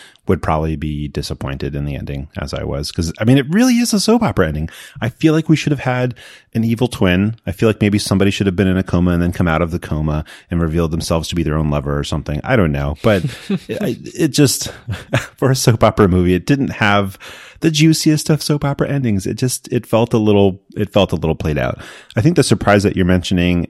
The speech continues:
Speaker 1: at the end of it, I didn't find surprising. Maybe that's probably why I'm, I'm thinking about it poorly, which is maybe a, a bit unfair, but I feel like the ending fit the rest of the movie in that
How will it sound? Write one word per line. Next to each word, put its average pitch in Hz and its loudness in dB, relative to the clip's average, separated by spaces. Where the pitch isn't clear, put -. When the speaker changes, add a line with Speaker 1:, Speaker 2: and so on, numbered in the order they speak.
Speaker 1:
at 85 -4
the 101 -2
end 156 4
of 101 4
it, 101 4
I 110 -2
didn't 117 2
find 123 0
surprising. 120 2
Maybe 156 2
that's 117 -2
probably 98 2
why 92 2
I'm, 85 0
I'm 87 -2
thinking 90 -4
about 82 0
it - -8
poorly, 87 -2
which - -2
is 180 0
maybe 110 4
a, - -4
a 85 -4
bit - -6
unfair, 69 -10
but 80 -2
I 95 -2
feel 120 2
like 120 0
the 101 -4
ending 92 2
fit - -4
the 85 -2
rest 76 -2
of 69 -4
the 76 -4
movie 95 0
in 90 0
that 85 -2